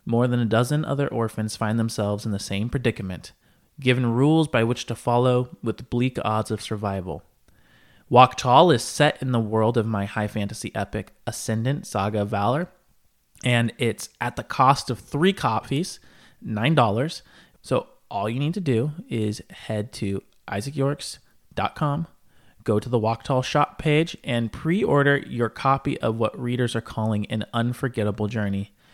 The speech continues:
Click the pre-order link in the show notes below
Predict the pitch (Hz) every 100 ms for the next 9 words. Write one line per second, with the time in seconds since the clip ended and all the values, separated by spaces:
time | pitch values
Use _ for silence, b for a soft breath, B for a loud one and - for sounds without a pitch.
0 | b b b - 170 - 196 165 131 120
1 | 113 127 123 131 - 104 101 101 - -
2 | b _ - 107 143 175 117 104 110